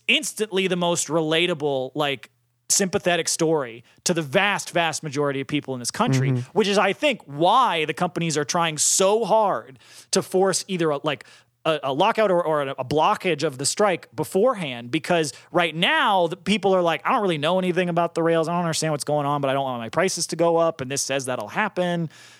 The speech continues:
Speaker 1: So that sounds like it would be bad." But if we actually get, you know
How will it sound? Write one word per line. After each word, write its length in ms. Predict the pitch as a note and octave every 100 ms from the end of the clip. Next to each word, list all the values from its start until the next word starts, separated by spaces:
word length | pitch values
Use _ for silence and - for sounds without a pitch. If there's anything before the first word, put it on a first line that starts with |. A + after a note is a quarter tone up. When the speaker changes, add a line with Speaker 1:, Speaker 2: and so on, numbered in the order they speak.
| -
Speaker 1:
So 100 | D#3+
that 160 | G3 G#3+
sounds 220 | G3+ F#3+
like 140 | F#3
it 20 |
would 120 | F#3 E3+
be 100 | F3
bad." 480 | F#3 F#3 F#3 - - - - _ _
But 120 | F#3+ G3+
if 120 | D#3+
we 160 | G3+
actually 380 | A3+ D4 - F#3+
get, 260 | D#3 A3 -
you 100 | E3+
know 360 | C3+ B2+ D#3